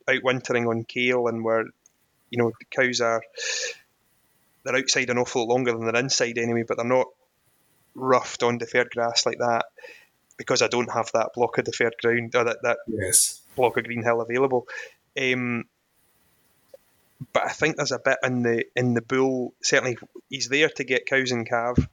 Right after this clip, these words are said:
Speaker 1: and he's, as he's first, you know, first
Speaker 2: Yes.
Speaker 1: and foremost, and he's there to breed daughters. You know, getting that bull home before he's been stuffed full of feeding, I think
Speaker 2: Yeah.
Speaker 1: there's, there's, we've said it for decades. You know, we've known that for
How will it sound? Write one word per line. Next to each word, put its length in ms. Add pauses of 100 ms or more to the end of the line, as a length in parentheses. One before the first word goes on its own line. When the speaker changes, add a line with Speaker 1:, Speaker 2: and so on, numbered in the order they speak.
(1080)
Speaker 1:
and 140
he's, 240
as 140
he's 220
first, 720 (200)
you 80
know, 100
first 460
Speaker 2:
Yes. 20
Speaker 1:
and 140
foremost, 420 (440)
and 100
he's 80
there 100
to 140
breed 220
daughters. 540 (760)
You 140
know, 60
getting 300
that 220
bull 200
home 340
before 560
he's 160
been 240
stuffed 580
full 200
of 100
feeding, 300 (340)
I 80
think 160
Speaker 2:
Yeah. 60
Speaker 1:
there's, 280
there's, 300 (260)
we've 160
said 180
it 100
for 120
decades. 720
You 80
know, 80
we've 140
known 260
that 240
for 140